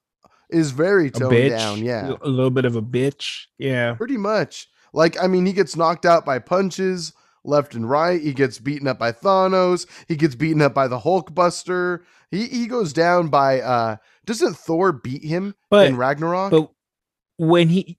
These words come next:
Speaker 2: yes, but when he's fighting a Thunder God, it's a little bit too much. So what are we getting?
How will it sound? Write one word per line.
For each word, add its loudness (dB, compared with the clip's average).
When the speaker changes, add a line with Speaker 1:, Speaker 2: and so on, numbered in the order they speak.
Speaker 2:
yes, 0
but 6
when 0
he's 0
fighting 2
a 2
Thunder 0
God, -4
it's -6
a 0
little 4
bit -2
too -4
much. -8
So 2
what -4
are 4
we 2
getting? -2